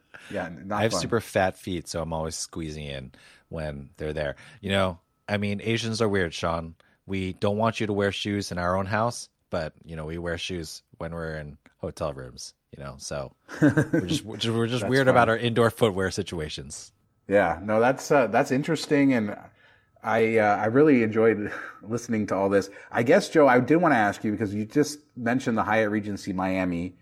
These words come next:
Speaker 1: that you stayed there a couple weeks ago. I stayed there a couple weeks ago, right? Not at the same time, but, uh, when I, just before I did the M T M Diamond Cruise, about a month ago, I guess. And, uh, this property is one I've stayed at a couple times.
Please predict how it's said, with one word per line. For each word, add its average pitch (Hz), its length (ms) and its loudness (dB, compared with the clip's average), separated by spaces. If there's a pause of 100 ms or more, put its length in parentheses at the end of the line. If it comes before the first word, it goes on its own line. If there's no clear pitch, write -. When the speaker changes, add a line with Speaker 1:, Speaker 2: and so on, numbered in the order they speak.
(300)
Speaker 1:
that 98 100 -4
you 92 80 0
stayed 107 240 0
there 101 100 2
a 92 40 -2
couple 95 260 -4
weeks 87 240 -4
ago. 85 340 -6 (360)
I 160 160 2
stayed 117 260 0
there 92 140 4
a 87 40 -2
couple 87 240 -4
weeks 85 240 -6
ago, 87 500 -4
right? 90 220 -6
Not 101 160 -2
at 101 80 -4
the 92 80 -10
same 90 260 -6
time, 92 340 -6
but, 90 320 -4
uh, 90 140 0
when 92 160 -2
I, 98 100 0
just 101 280 -6
before 101 280 0
I 95 60 4
did 95 180 -2
the 92 100 2
M 95 140 0
T 101 120 -6
M 92 120 -4
Diamond 95 300 0
Cruise, 92 500 -4
about 110 220 0
a 101 40 2
month 90 220 -2
ago, 87 200 -2
I 82 60 0
guess. 98 340 -4 (640)
And, 101 420 -2
uh, 98 300 2 (560)
this 139 140 2
property 170 380 4
is 127 80 4
one 127 120 4
I've 107 100 0
stayed 113 200 4
at 110 100 4
a 92 60 0
couple 110 280 0
times. 123 500 0